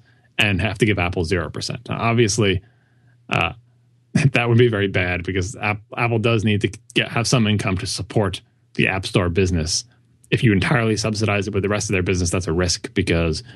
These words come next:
what if the other parts of your business change in proportion to this part of your business? Then you have, uh, some serious problems. Um,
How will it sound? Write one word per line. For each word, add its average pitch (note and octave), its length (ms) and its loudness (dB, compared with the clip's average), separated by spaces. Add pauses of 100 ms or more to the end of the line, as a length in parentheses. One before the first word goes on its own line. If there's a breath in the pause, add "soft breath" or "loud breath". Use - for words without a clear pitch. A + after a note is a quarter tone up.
(160 loud breath)
what G#2 220 6
if F#2+ 80 0
the A2 100 2
other F#2+ 140 2
parts F#2 200 0
of F#2+ 80 4
your F2+ 100 4
business F2+ 440 0
change F2+ 580 2 (300)
in F2+ 160 2
proportion F2+ 560 2
to E2+ 300 2 (420 loud breath)
this G#2+ 140 4
part F#2+ 180 2
of F#2 60 4
your F2 80 2
business? E2 340 0
Then F2+ 140 2
you F2 80 4
have, - 200 -2
uh, G2+ 260 -2
some F#2 340 -2
serious E2+ 280 2
problems. - 500 -6 (540 soft breath)
Um, - 300 2